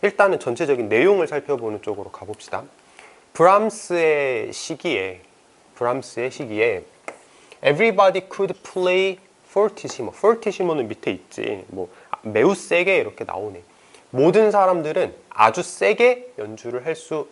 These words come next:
있었고 "Nobody was drowned out." 그 누구도 압도되어지지 않았다. drawn 아까, 아, drawn out이라는 표현은 아까 설명했었지. 그러니까 압도라고 그냥 해석을 할 건데 그 누구도 압도되어지지 않았다. 그렇지 않았다라면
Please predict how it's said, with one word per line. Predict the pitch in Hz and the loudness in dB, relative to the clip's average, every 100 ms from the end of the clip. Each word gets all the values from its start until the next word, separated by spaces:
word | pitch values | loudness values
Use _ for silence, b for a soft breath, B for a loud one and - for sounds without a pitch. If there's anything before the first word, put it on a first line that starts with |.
| - | -12
있었고 | - - 185 113 123 - B B B | -6 -2 -2 -2 -8 -8 B B B
"Nobody | 151 180 214 196 180 | 2 6 6 4 2
was | 135 127 - | 2 -2 -6
drowned | - 123 127 123 | -6 -4 -4 -6
out." | - - - | -8 -8 -16
그 | - 139 | -8 -6
누구도 | 110 107 107 104 - - - _ _ _ _ _ _ | -6 -8 -6 -6 -8 -16 -20 _ _ _ _ _ _
압도되어지지 | - 101 - - 202 160 113 107 110 107 - | -2 -2 -2 2 2 4 0 -4 -8 -10 -6
않았다. | 101 98 92 | -6 -6 -8
drawn | - 139 117 | 0 2 2
아까, | - 110 - | -4 -6 -2
아, | 107 | -2
drawn | - 151 165 120 | 0 0 2 0
out이라는 | 107 120 127 113 107 | -2 -2 -4 -4 -6
표현은 | 160 143 113 | -4 -4 -6
아까 | - 110 | -12 -10
설명했었지. | 156 143 156 196 - | -6 -4 -4 -6 -6
그러니까 | 127 - _ - | -8 -8 _ -4
압도라고 | 104 - _ - 214 170 123 | -2 -2 _ 2 2 4 0
그냥 | 120 98 | -6 -12
해석을 | 123 135 123 | -12 -10 -10
할 | 131 | -10
건데 | 117 110 117 - B B B | -8 -6 -6 -8 B B B
그 | - 156 | 0 0
누구도 | 123 123 147 - | 0 -2 0 0
압도되어지지 | - - 202 202 127 107 107 127 208 - _ _ | 0 -2 0 2 2 -2 -6 -6 -6 -6 _ _
않았다. | - 107 - 87 - _ _ _ - _ _ _ _ _ _ | -10 -8 -8 -10 -10 _ _ _ -20 _ _ _ _ _ _
그렇지 | - 180 220 - | 2 4 4 2
않았다라면 | 165 107 - 127 101 123 107 | 0 0 -6 -8 -6 -4 -6